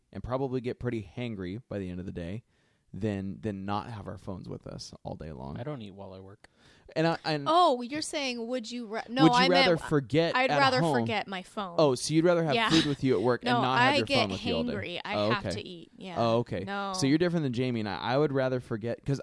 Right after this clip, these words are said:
Speaker 1: I, I can, I can say this. I remember probably on less than one, one hand the amount of times that I've forgotten my phone in the last seven years at work.
Speaker 2: Mm-hmm.
Speaker 1: But I do remember the times that I did, and it was very inconvenient. And there was, unfortunately, there was a lot of, like,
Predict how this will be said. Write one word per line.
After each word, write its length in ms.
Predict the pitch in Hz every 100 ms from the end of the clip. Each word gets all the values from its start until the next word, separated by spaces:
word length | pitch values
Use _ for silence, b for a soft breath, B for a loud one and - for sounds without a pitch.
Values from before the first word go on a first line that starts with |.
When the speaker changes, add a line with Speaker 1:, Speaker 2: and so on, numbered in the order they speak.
| _
Speaker 1:
I, 160 | 143 -
I 100 | 143
can, 200 | 143 135 -
I 80 | 135
can 160 | 135
say 160 | - 156
this. 180 | 127 -
I 120 | 120
remember 420 | 120 127 139 151
probably 560 | - 127 127 117 113 -
on 200 | 107 101
less 180 | 110 123
than 200 | - 110
one, 300 | 113 135 127 b b b
one 200 | 139 135
hand 420 | 120 131 113 110 b -
the 100 | 120
amount 220 | 117 120
of 80 | 104
times 340 | 120 113 107
that 100 | 107
I've 160 | 104 104
forgotten 360 | 110 107 -
my 120 | 110 107
phone 220 | 107 101
in 60 |
the 80 | 101
last 300 | 95 98 92
seven 240 | 101 98 98
years 240 | 101 107
at 120 | 107
work. 300 | 57 92 - - b 120
Speaker 2:
Mm-hmm. 80 |
Speaker 1:
But 160 | 107 127 -
I 160 | 127
do 360 | 123 98 135 170
remember 460 | 131 127 131 123
the 120 | 107 104
times 360 | 104 110 107
that 140 | 104 95
I 80 |
did, 380 | 95 104 92 87
and 180 | 87 101
it 100 | 95
was 180 | 90 101
very 520 | 98 110 117 117 110 - b b b
inconvenient. 640 | 123 123 123 120 120 123 -
And 100 | 110
there 100 | 107
was, 100 | 101
unfortunately, 500 | 110 107 185 - 104
there 80 | 98
was 100 | 104
a 40 |
lot 220 | 107 104
of, 80 | 101
like, 220 | 95 85